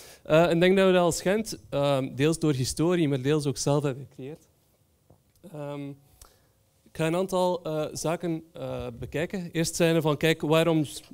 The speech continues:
maakt Gent, waarom is Gent een start-up city? Zijn we als Gent in feite een start-up city, is dan een algemene vraag. En hoe gaan we dat ondernemerschap gaan versterken? Ehm, Gent heeft enorm veel talent. Het is de grootste studentenstad van, eh, Vlaanderen, zeventigduizend studenten.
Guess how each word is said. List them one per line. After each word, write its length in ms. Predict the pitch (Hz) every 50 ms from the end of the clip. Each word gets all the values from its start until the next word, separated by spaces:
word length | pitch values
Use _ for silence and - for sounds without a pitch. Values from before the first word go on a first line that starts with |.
| - _ _ _
maakt 340 | - 127 139 143 135 - -
Gent, 280 | - 147 139 151 143
waarom 240 | - 143 143 143 131
is 120 | 131 - -
Gent 220 | - 147 156 -
een 60 | 160
start-up 360 | - - 156 151 147 165 -
city? 280 | - - 160 - 156 143 - _ _ - - - - - - - _ _ -
Zijn 300 | - 117 127 127 156 170
we 80 | 190
als 280 | 143 180 185 180 - -
Gent 260 | - 180 175 180 -
in 60 | 165
feite 280 | - - 160 165 160 170
een 100 | 160 160
start-up 380 | - - 160 160 160 170 156 -
city, 200 | - 156 147 151
is 60 | 139
dan 160 | 139 135 135
een 100 | 135 139
algemene 460 | 135 139 143 139 - 127 127 123 123
vraag. 220 | 117 127 131 139 131
En 100 | 143 135
hoe 100 | 135 127
gaan 100 | 127 123
we 60 | 127
dat 180 | 123 120 117
ondernemerschap 540 | 123 117 117 113 113 113 110 - - 120 107
gaan 140 | - 120 107
versterken? 480 | - - - - 120 117 107 - 117 - _ _ _ _ - - _ _ _ _ _ _ _ _ _ _ _ _ _ _ _ _ _ _ _ _ _ _ _ _ _ _ _ _ _ _ _ _
Ehm, 360 | - 139 139 147 156 156 160 160 -
Gent 300 | 139 143 175 180 190 185
heeft 200 | 170 165 160 -
enorm 240 | 156 151 156 156 139
veel 120 | 139 131
talent. 220 | - - 113 110
Het 80 | 110 107
is 80 | 127 120
de 80 | 131
grootste 280 | 123 139 151 147 - 160
studentenstad 640 | - 151 139 143 151 151 160 - - 151 143 -
van, 300 | - 143 139 135 135 135
eh, 140 | 131 131 127
Vlaanderen, 500 | 117 127 131 143 156 170 180 185 175 151 -
zeventigduizend 640 | - - 151 151 - - 143 139 139 147 139 147 139
studenten. 440 | - 139 127 135 143 160 165 170